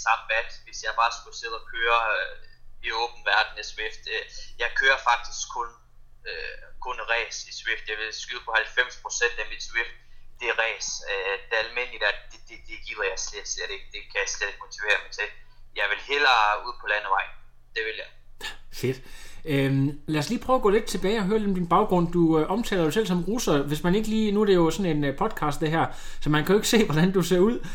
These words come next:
Speaker 2: Øh, og du har jo den her dejlige nordjyske, øh, dialekt. Men, øh, prøv lige at fortælle om, om den der russiske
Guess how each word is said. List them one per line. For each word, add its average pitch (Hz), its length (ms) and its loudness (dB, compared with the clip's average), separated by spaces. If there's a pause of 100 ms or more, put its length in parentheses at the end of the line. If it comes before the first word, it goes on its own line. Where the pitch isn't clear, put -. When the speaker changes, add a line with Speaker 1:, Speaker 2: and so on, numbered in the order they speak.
(160)
Speaker 2:
Øh, 147 320 8
og 151 80 4
du 170 80 6
har 202 220 4
jo 139 100 6
den 151 140 4
her 175 120 4
dejlige 170 460 4
nordjyske, 180 520 4
øh, 135 460 0
dialekt. 156 520 2
Men, 143 220 4
øh, 143 60 0
prøv 226 100 0
lige 233 80 -2
at 220 120 -4
fortælle 247 240 0
om, 147 140 2
om 151 200 0
den 190 160 0
der 175 120 2
russiske 156 720 -2